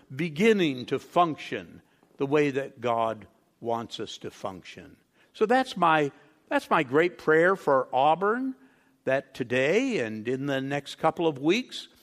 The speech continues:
we can see how God began to make all of this work, and therefore to see how it should still work today. Let's begin with, in our heads, I have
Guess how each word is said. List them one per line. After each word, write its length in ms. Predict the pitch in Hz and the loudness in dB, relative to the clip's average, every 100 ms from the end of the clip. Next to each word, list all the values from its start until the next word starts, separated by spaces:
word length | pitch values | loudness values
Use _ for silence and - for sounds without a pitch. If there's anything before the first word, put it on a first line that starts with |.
| - - - | -20 -20 -2
we 140 | 180 | -2
can 240 | 180 170 | 0 -2
see 320 | 151 - 269 277 | -2 -4 0 0
how 220 | 196 160 | 2 0
God 600 | 123 135 196 202 190 147 | 0 0 0 0 -2 -6
began 460 | 151 147 160 165 151 | -2 0 2 0 -2
to 100 | 147 | -2
make 260 | 139 139 - | -2 -4 -4
all 420 | 170 214 240 247 233 | 2 2 4 2 0
of 160 | 147 | 0
this 280 | 165 175 - | 0 0 -2
work, 600 | 117 127 135 95 - _ _ - - _ | -2 2 2 0 -14 _ _ -20 -20 _
and 240 | 147 143 | -4 0
therefore 600 | 135 220 247 - 139 147 | 4 4 4 -2 0 0
to 160 | 160 135 | -2 -8
see 500 | - 143 143 135 120 _ _ _ - | -6 -4 -4 -6 -12 _ _ _ -6
how 300 | 139 135 156 | 0 0 -2
it 140 | 147 | -8
should 280 | - 123 101 | -8 -8 -6
still 640 | - - 143 151 151 156 - | -12 -4 0 0 -2 -8 -14
work 500 | 104 110 123 - _ _ _ _ - | -10 -6 -6 -10 _ _ _ _ -16
today. 640 | 110 107 95 82 80 - _ _ _ _ _ _ _ _ | -10 -6 -6 -8 -18 -20 _ _ _ _ _ _ _ _
Let's 240 | 120 - | -8 -8
begin 520 | - 135 120 214 208 127 | -10 -8 2 2 2 -6
with, 340 | 87 80 - | -10 -14 -14
in 160 | - 131 | -4 0
our 220 | 131 131 | 2 2
heads, 600 | 123 202 196 - - - _ _ _ _ _ _ _ _ | 0 -2 -2 -6 -16 -20 _ _ _ _ _ _ _ _
I 260 | 127 131 131 | 0 2 0
have 640 | 117 - 233 208 104 - | -6 -4 0 0 0 -6